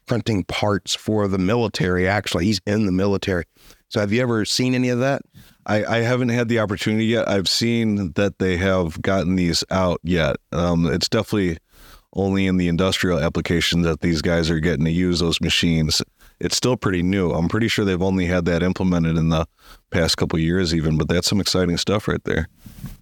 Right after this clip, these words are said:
Speaker 1: I tell you what, it is freaky, crazy, exciting. I mean, just a, a short blurb on it. And man, when he tells it, how he got into it, I guess. But I mean, basically, he was just a small fabricator working in, in the military.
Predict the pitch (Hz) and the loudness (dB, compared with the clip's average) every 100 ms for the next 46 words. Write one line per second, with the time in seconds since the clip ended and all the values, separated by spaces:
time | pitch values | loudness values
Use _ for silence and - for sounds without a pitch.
0 | - 101 101 - 110 98 90 92 85 104 | -6 -2 -2 -2 0 0 0 0 0 0
1 | 98 87 - - - 104 - 101 - 101 | 0 -2 -8 -6 -2 -2 -2 -4 -2 -2
2 | 101 95 85 95 85 - 101 - - 95 | 0 0 0 0 -2 -2 -4 -2 0 0
3 | 98 90 85 90 - 101 95 95 85 117 | 2 0 -2 -6 -2 0 2 0 0 -2
4 | - 110 92 - _ _ - 101 - 131 | 0 -2 -2 -6 _ _ -4 -2 0 0
5 | 117 - 101 104 95 98 98 73 92 92 | 0 0 0 0 2 2 0 0 0 0
6 | 95 - 104 110 101 92 135 131 - 101 | -2 -4 -2 0 2 0 0 0 0 0
7 | 101 98 - _ _ - 127 113 117 110 | 0 0 -2 _ _ -4 -2 0 0 2
8 | 98 98 - 92 90 82 92 - - 95 | 2 0 0 0 0 0 -2 -2 -2 -4
9 | - 101 101 90 123 127 131 - 107 101 | -2 0 0 0 0 0 -2 -2 0 -2
10 | - _ - - - _ - 135 123 117 | -4 _ -20 -20 -20 _ -2 0 0 -2
11 | 92 - 107 110 - 110 104 - 110 104 | -2 -2 0 0 0 0 0 0 0 0
12 | 104 98 _ - _ - 110 - 104 101 | 0 -4 _ -20 _ -2 -2 0 0 2
13 | 98 - 98 98 104 117 98 92 92 | 0 0 -2 0 0 0 0 0 -2